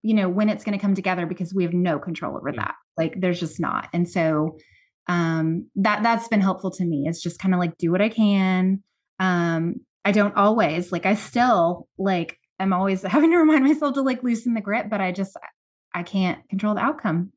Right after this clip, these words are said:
Speaker 1: I just can't.
Speaker 2: It's really hard to do. I think it's really,
Speaker 1: Really
Speaker 2: really hard to do, especially if you have an entrepreneurial spirit or you own your own
Speaker 1: Mm-hmm.
Speaker 2: business,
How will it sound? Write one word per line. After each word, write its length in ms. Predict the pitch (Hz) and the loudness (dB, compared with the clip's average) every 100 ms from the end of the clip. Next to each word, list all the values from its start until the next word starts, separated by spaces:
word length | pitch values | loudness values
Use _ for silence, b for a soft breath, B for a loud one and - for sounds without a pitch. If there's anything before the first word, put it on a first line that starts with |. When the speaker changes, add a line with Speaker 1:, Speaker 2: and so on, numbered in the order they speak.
| - | -8
Speaker 1:
I 40 | |
just 160 | 170 - | -6 -2
can't. 240 | 240 220 - _ _ _ _ | -2 -2 -6 _ _ _ _
Speaker 2:
It's 220 | 202 - | -4 0
really 200 | 190 269 | 2 4
hard 240 | 208 190 175 | 2 0 0
to 80 | 156 | 0
do. 340 | 185 175 - _ _ _ _ | 0 -2 -6 _ _ _ _
I 80 | 151 | -4
think 140 | 170 165 | -2 -2
it's 140 | - | 0
really, 120 | 151 202 | 2 4
Speaker 1:
Really 100 | 110 | 2
Speaker 2:
really 60 | |
hard 160 | 104 110 | 0 -4
to 60 | 110 | -4
do, 120 | 117 | -8
especially 580 | 120 185 180 175 147 135 b b b b | -2 0 2 0 -2 -2 b b b b
if 200 | 131 143 | -4 0
you 160 | 127 | 0
have 120 | 131 123 | 2 0
an 80 | |
entrepreneurial 800 | 113 123 123 117 127 120 123 120 | -2 -4 -4 -6 -6 -4 -2 -2
spirit 460 | 113 - 120 113 113 | -6 -4 -2 -2 -4
or 120 | 113 | -6
you 220 | 107 107 | -4 -4
own 160 | 117 131 | -4 -4
your 120 | 127 | -2
own 80 | 117 | -2
Speaker 1:
Mm-hmm. 40 | 110 | 0
Speaker 2:
business, 560 | - - - 214 - | -2 0 0 0 -6